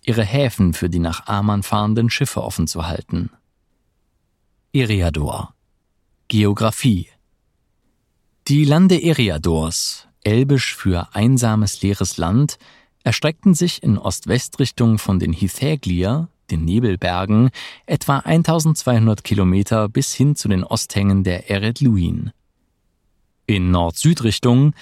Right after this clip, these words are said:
reichten sie auf einer Länge von etwa eintausendeinhundertfünfzig Kilometern von der Höhe der Eisbucht von Forochel bis hin zum Fluss Guathlo. Damit umfassten sie ein Gebiet von rund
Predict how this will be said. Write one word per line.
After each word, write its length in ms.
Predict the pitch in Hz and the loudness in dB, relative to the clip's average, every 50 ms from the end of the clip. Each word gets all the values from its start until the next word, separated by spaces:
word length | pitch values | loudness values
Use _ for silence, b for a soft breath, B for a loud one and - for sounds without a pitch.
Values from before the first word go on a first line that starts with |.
| B B B B | B B B B
reichten 420 | - 120 131 151 - - - 180 | -4 -4 -4 -4 -6 0 2 2
sie 140 | 160 165 160 | 2 2 0
auf 120 | 135 - - | -2 -2 0
einer 200 | - 113 104 95 | 0 0 2 2
Länge 320 | 95 101 127 143 143 127 | 2 2 2 2 2 0
von 180 | - - 117 107 | 2 2 2 2
etwa 480 | - - 127 - - - 113 110 113 - | 2 -2 -8 -8 -2 -2 -2 -2 -2 -2
eintausendeinhundertfünfzig 1500 | 135 147 165 156 - 156 151 127 123 117 - - 110 107 107 107 104 104 101 - - 160 170 165 - - - 110 - | -2 -2 -2 -2 -2 -2 0 0 -2 -2 -2 -2 -2 0 2 2 2 0 -2 0 2 2 2 2 0 -4 -6 -6 -4
Kilometern 680 | - - 101 98 95 95 98 104 - - 143 147 151 | -4 -2 0 2 2 2 2 0 0 0 0 0 0
von 240 | 139 - - 92 85 | -2 -2 -2 -4 -4
der 260 | 80 80 80 80 - | -4 -6 -8 -8 -4
Höhe 300 | - 101 110 117 107 95 | 0 0 2 2 0 -2
der 240 | - - 90 - - | -6 -8 -10 -10 -6
Eisbucht 580 | - 113 117 - - - 120 107 - - - - | -6 -6 -4 -6 -6 -6 -6 -6 -6 -8 -16 -10
von 200 | - - 98 92 | -6 -4 -4 -4
Forochel 720 | - - 104 101 95 90 90 - - 110 110 110 117 120 120 B B B B B B - | -4 -6 -6 -6 -6 -8 -6 -2 -2 0 0 2 0 0 0 B B B B B B 0
bis 160 | - 160 - | 2 2 2
hin 180 | - 147 147 147 | 4 2 2 2
zum 240 | - - 143 135 120 | 2 2 0 0 0
Fluss 480 | - - - 113 117 123 - - - - - | 0 -2 -2 0 0 0 -2 -6 -10 -10 -4
Guathlo. 640 | - 143 131 - - - 98 98 - - - 135 _ _ _ _ _ _ _ _ _ _ _ _ _ _ _ _ _ | -2 -2 -2 -2 -4 -6 -6 -6 -6 -8 -10 -12 _ _ _ _ _ _ _ _ _ _ _ _ _ _ _ _ _
Damit 360 | - 95 90 87 92 110 - | -4 -2 0 2 0 2 2
umfassten 480 | 156 127 - - 117 120 - - 143 127 | 2 0 2 0 0 -2 0 0 0 0
sie 100 | 117 127 | 0 0
ein 160 | 117 117 107 | 0 2 2
Gebiet 320 | 101 98 110 127 147 - - | 2 2 0 0 0 -2 0
von 160 | - 104 95 | 0 0 0
rund 360 | - - 117 123 117 - - | 2 2 2 2 2 -4 -10